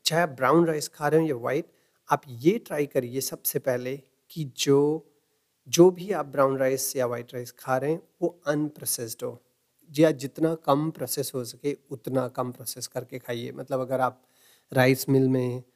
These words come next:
आप धान को ले जा रहे हैं, कुटवा रहे हैं, तो ये देखिए कि उसकी पॉलिशिंग ना हो। ऐसा राइस मिल हो जहाँ पे, जहाँ पे जब राइस आपको मिल रहा है, वो सिर्फ सिंगल प्रोसेसिंग से आपको मिले,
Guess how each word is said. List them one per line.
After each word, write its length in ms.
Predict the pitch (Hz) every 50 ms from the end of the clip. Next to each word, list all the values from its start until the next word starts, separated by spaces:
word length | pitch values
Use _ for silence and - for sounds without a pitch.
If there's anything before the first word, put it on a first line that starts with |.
| _ _ _ _ -
आप 120 | 151 127 127
धान 240 | 120 123 123 123
को 120 | 120 - 127
ले 140 | 120 127 123
जा 140 | 127 123
रहे 120 | 120 120 120
हैं, 80 | 120
कुटवा 300 | - 123 120 131 127 123
रहे 140 | 120 120 117
हैं, 100 | 120 120
तो 100 | 117 131
ये 80 | 123 123
देखिए 320 | 123 127 120 - - 127
कि 100 | 120 139
उसकी 220 | 127 - - - 127
पॉलिशिंग 520 | - 139 127 113 110 - - 127 123 123
ना 60 | 127
हो। 340 | 123 117 120 127 117 - _ _ _ _ _ _ _ - 175
ऐसा 260 | 139 123 - 151 139
राइस 280 | 131 127 123 120 - -
मिल 140 | 139 131 123
हो 100 | 131 131
जहाँ 400 | 120 135 123 107 131 127 117 -
पे, 300 | - 131 127 123 120 120 - _ _ _ _ - _ _ _ _ - -
जहाँ 180 | 131 127 127
पे 100 | 127 139
जब 160 | 120 131 120
राइस 300 | 123 131 127 127 123 -
आपको 260 | 139 127 - - - 127
मिल 260 | 127 123 123 123 131
रहा 240 | 131 139 139 135 123
है, 300 | 107 127 127 127 127 _ _ _ _ _ _ _ _ - 151
वो 480 | 127 139 147 151 160 170 - - _ -
सिर्फ 300 | - - 147 131 - -
सिंगल 340 | - - 143 139 139 139 135
प्रोसेसिंग 580 | 135 143 131 - - 135 120 - 131 131 127
से 140 | 123 - 135
आपको 300 | 120 117 - _ - 131
मिले, 360 | 123 123 120 117 120 117 120